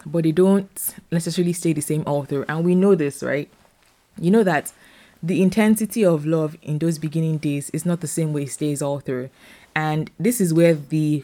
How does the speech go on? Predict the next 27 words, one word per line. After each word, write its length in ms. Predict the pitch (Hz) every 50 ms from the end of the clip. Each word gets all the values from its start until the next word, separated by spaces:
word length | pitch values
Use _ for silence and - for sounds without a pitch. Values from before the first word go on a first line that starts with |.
| - _ _
phrase, 540 | - _ - - - 180 175 170 170 160 165
the 100 | 135 147
honeymoon 440 | 165 165 175 170 165 160 156 160
phase, 440 | 156 - - 156 147 147 147 - -
is 140 | 131 - -
coined, 500 | - - - 147 135 135 156 190 214 - - - _ - - - - _ -
that 200 | 156 147 139 123
there's 140 | 151 156 151
a 80 | 160 160
season 560 | - - - 202 196 185 190 190 196 196 185
that 160 | 175 151 151
lasts 260 | 156 156 160 165 -
between 320 | - 147 - - 160 151 151
six 300 | - - 196 190 - -
months 260 | 160 156 156 156 -
and 300 | 151 143 139 135 139 139 - _ _ _ -
two 160 | - - 185
years. 480 | 175 160 156 139 139 156 180 175 175 - _ _ - _ - - - _ _ _ -
Um, 240 | 147 147 143 139 131
so 260 | - - 151 147 - _ _ _ _ _ -
an 140 | 143 143 135
average 300 | 160 165 156 170 160 151
of 160 | 139 127 139
one 160 | 139 147 147
point 180 | - 143 135 -
five 220 | 151 143 147 139
years, 380 | 139 135 135 139 139 131 -